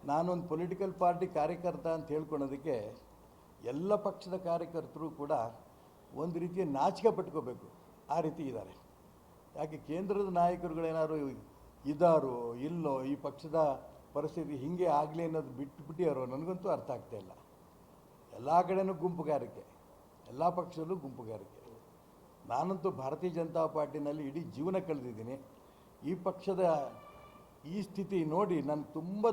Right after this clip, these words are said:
ದುಃಖ ಆಗಿದೆ. ಅನೇಕ ಹಿರಿಯರು ಕಟ್ಟದಂಥ ಪಾರ್ಟಿ. ಡಾಕ್ಟರ್ ಶ್ಯಾಮಾ ಪ್ರಸಾದ್ ಮುಖರ್ಜಿ ಅವರು ಬಲಿದಾನನೇ ಮಾಡಿದ್ರು, ಪಂಡಿತ್ ದೀನ್ ದಯಾಳ್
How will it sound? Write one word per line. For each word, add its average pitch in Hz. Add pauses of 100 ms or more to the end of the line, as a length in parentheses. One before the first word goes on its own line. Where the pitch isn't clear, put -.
ದುಃಖ 175
ಆಗಿದೆ. 120 (1120)
ಅನೇಕ 175 (140)
ಹಿರಿಯರು 196
ಕಟ್ಟದಂಥ 165 (140)
ಪಾರ್ಟಿ. 143 (1600)
ಡಾಕ್ಟರ್ 139
ಶ್ಯಾಮಾ 147
ಪ್ರಸಾದ್ 151
ಮುಖರ್ಜಿ 139
ಅವರು 139 (100)
ಬಲಿದಾನನೇ 156
ಮಾಡಿದ್ರು, 120 (3250)
ಪಂಡಿತ್ 143
ದೀನ್ 156
ದಯಾಳ್ 165